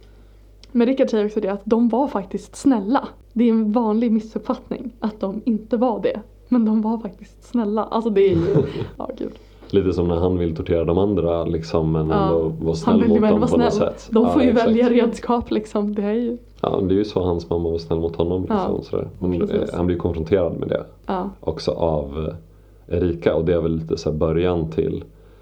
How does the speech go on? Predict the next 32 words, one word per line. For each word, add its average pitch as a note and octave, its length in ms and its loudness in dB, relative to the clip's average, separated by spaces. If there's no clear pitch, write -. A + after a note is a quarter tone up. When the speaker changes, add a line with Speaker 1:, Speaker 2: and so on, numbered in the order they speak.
Speaker 2:
att E2+ 180 -8
de D#2 140 -4
kommer D#2+ 180 -4
vidare E2+ 420 2
på - 120 -2
det E2+ 60 -2
där - 80 -6
på - 100 -6
något - 120 -6
sätt. - 240 -8
Att - 80 -2
Speaker 1:
Ja. G#3+ 60 0
Speaker 2:
så G3 60 2
här, - 80 -2
men D#2+ 140 0
det E2 80 0
där, D#2+ 220 0
nu D#2+ 200 -2
försöker - 260 -8
du D#2+ 60 -2
bara D#2+ 180 -2
agera D#2+ 320 0
ut E2 120 -2
dina - 160 -4
perversioner F2+ 760 -2
Speaker 1:
Precis, G#3+ 280 0
hon G#3 100 0
säger G#3+ 280 0
verkligen G3+ 280 0
Speaker 2:
på G3 60 0
oss. G3+ 60 -4
Speaker 1:
det. A3 120 -6